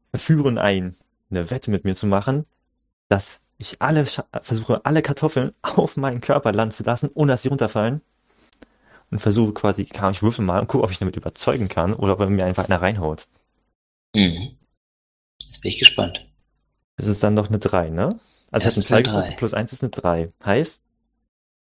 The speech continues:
Speaker 1: das funktioniert nicht, oder?
Speaker 2: Ja, ja, ja. Du bist in einer schwierigen Position, eine Gelegenheit ist verloren. Ja.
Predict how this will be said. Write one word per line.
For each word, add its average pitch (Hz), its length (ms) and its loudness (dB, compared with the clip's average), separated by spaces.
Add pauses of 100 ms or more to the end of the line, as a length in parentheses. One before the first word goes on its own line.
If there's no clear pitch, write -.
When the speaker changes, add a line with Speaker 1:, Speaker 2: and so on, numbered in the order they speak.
(140)
Speaker 1:
das - 120 2
funktioniert 120 460 0
nicht, 233 240 0
oder? 135 400 0
Speaker 2:
Ja, 104 160 0 (500)
ja, 101 180 2 (300)
ja. - 140 -2 (1080)
Du 110 100 -2
bist 117 160 0
in 123 120 2
einer 113 220 6
schwierigen 131 580 4
Position, 113 640 0
eine 113 200 2
Gelegenheit 113 540 0
ist - 180 -4
verloren. 117 640 -4 (580)
Ja. - 240 -8